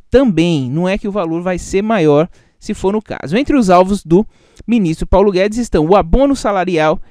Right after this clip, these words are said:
que, por exemplo, está sendo pago agora, que é o pis, sairia fora, o seguro defeso pago a pescadores,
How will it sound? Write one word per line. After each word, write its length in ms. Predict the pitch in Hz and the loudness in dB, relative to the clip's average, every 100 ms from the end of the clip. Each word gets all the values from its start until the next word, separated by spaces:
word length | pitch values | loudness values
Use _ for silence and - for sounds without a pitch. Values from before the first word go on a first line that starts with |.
| _ | _
que, 100 | _ | _
por 180 | 202 185 | -6 0
exemplo, 320 | 165 147 135 | 0 -2 -6
está 160 | - 151 | -8 -8
sendo 240 | - 151 | -8 -8
pago 280 | 147 147 147 | -4 -4 -2
agora, 320 | 165 151 160 | -2 0 -2
que 100 | - | -2
é 40 | 151 | -4
o 60 | |
pis, 480 | 190 214 202 - - _ _ _ _ _ _ _ | -4 -4 -4 -8 -16 _ _ _ _ _ _ _
sairia 520 | - - 165 139 143 175 | -10 -4 -2 -2 -2 -4
fora, 420 | - 175 170 180 _ _ _ _ - | 0 0 0 -6 _ _ _ _ -8
o 60 | |
seguro 400 | 269 285 202 269 | -4 -4 -2 -2
defeso 540 | 226 202 - 180 180 180 | 0 -2 0 0 0 -4
pago 240 | 143 139 | -4 -2
a 40 | 143 | -2
pescadores, 800 | 143 - 220 185 175 180 - | -4 -4 -2 2 0 0 -10